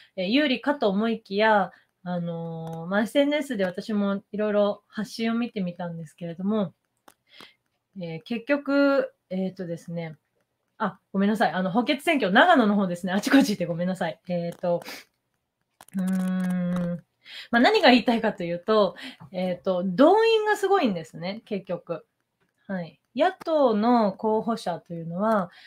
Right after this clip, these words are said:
まあ、基本的に私も野党側にいたのですごくよくわかるんですけど、あの、動員するんですよ。動員ってどういうことかというと、まあ、人を呼ぶんですね。何時何分にこの候補者が、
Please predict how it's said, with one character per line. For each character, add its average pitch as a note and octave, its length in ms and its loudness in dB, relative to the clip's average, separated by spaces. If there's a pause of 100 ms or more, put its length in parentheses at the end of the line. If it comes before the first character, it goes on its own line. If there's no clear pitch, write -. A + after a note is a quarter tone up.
(140)
ま A#3+ 80 -2
あ、 A#3 40 -6
基 C4 140 0
本 D#4 200 2
的 D4+ 220 -4
に D4 80 0
私 C#4+ 260 -2
も B3+ 120 2
野 A3 180 4
党 C4+ 180 0
側 C4 180 6
に B3+ 120 6
い B3+ 60 2
た C4+ 120 0
の G3 160 -2
で E3 140 -4
す F#3+ 100 -10
ご G3+ 140 -4
く F3+ 100 -10
よ F3 100 -6
く - 80 -12
わ D#3+ 100 -8
か F3+ 120 -6
る E3+ 140 -4
ん E3 40 -14
で D#3+ 100 -18
す - 80 -20
け E3+ 140 -14
ど、 F#3 300 -2 (280)
あ F3+ 140 -4
の、 E3+ 300 -6 (960)
動 D4 440 2
員 D#4 500 -4
す C4 220 -10
る A#3 120 -4
ん G3+ 60 -6
で E3 60 -10
す F3 100 -14
よ。 E3 60 -10
動 G3 180 -4
員 A3+ 140 -2
っ - 20 -10
て A3+ 140 -2
ど G3+ 120 -4
う - 20 0
い A3+ 40 -2
う - 20 -4
こ F#3 120 -10
と - 100 -18
か E3 100 -14
と E3 140 -14
い E3 40 -8
う - 20 -20
と、 F3 100 -8
ま E3+ 80 -6
あ、 D3+ 40 -10
人 - 220 -4
を D4 60 0
呼 F#3 160 0
ぶ G#3+ 140 -2
ん F#3+ 60 -4
で D3 80 -12
す - 120 -20
ね。 E3 100 -10
何 G#3 220 -2
時 E3+ 120 -12
何 E3 180 -8
分 F3+ 240 -6
に A3+ 240 2 (200)
こ - 140 -4
の G#3 120 0
候 G#3+ 180 0
補 G#3 100 -4
者 F#3+ 160 -8
が、 A3 340 2